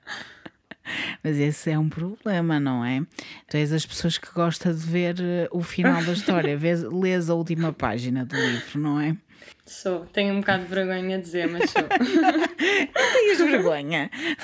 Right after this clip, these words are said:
Speaker 1: <laughs> Eu aceito todas as pessoas, está tudo bem. E o que é que te arrepia mais, então? Para além dos psicopatas. Os psicopatas já percebi que é uma cena que, tipo, que tu gostas, né?
Speaker 2: Já, gosto bué.
Speaker 1: Gostas
Speaker 2: É
Speaker 1: de
Speaker 2: assim,
Speaker 1: saber.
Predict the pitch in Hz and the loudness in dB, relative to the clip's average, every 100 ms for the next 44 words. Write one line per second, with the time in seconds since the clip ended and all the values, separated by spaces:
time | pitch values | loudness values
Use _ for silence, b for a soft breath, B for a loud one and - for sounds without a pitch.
0 | 339 - 370 - 349 262 311 370 415 370 | 6 8 6 4 2 2 2 2 2 2
1 | 339 247 262 208 196 185 - - - 104 | -2 0 0 2 0 0 -6 -10 -10 -10
2 | - - 349 - 262 240 214 214 254 285 | -10 -2 -2 2 0 2 -2 0 2 0
3 | - - B B B B B B 339 - | -4 -12 B B B B B B -2 0
4 | 440 - 302 262 - 196 175 170 147 117 | -2 0 0 0 -2 0 0 2 -2 -4
5 | 123 156 147 135 98 107 - - 196 202 | -4 -4 -4 -6 -8 -10 -12 -2 0 2
6 | 208 - - - 202 165 - 123 - - | 0 -2 -4 -4 -2 -6 -6 -12 -14 -16
7 | - - - B B - - 294 269 277 | -10 -10 -10 B B -10 -2 -2 0 0
8 | 294 277 269 254 B B - 226 208 - | 0 0 -2 -4 B B 0 0 0 -4
9 | 233 214 202 196 190 190 185 180 - 143 | -4 -2 -2 -2 -2 -2 -2 -2 -6 -8
10 | - 147 123 - - - 147 123 107 - | -8 -10 -10 -10 -8 -6 -2 -2 -4 -8
11 | 69 - - - _ _ _ _ 135 143 | -10 -8 -8 -12 _ _ _ _ -4 -2
12 | 175 _ 170 170 165 180 - - 170 156 | -4 _ -4 -4 -4 -8 -10 -10 -8 -8
13 | - 156 151 147 226 226 - 185 107 | -10 -4 -4 0 0 2 0 0 -2